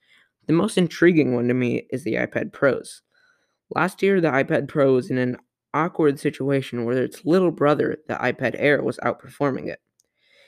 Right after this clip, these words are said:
Last year's iPad Pro had an A twelve Z processor and the iPad Air had an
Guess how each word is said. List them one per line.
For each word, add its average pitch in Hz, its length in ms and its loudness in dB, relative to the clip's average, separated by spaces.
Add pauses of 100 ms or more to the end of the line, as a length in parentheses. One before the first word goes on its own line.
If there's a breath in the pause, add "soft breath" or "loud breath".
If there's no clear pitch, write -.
(140)
Last 131 320 2
year's 127 180 0
iPad 123 480 -4
Pro 147 240 2
had 131 180 -2
an 127 180 -4
A 131 160 0
twelve 123 360 -4
Z 151 260 0
processor - 720 -4
and 120 100 -6
the - 60 -14
iPad - 400 -4
Air 135 260 0
had 127 140 -6
an 147 160 -14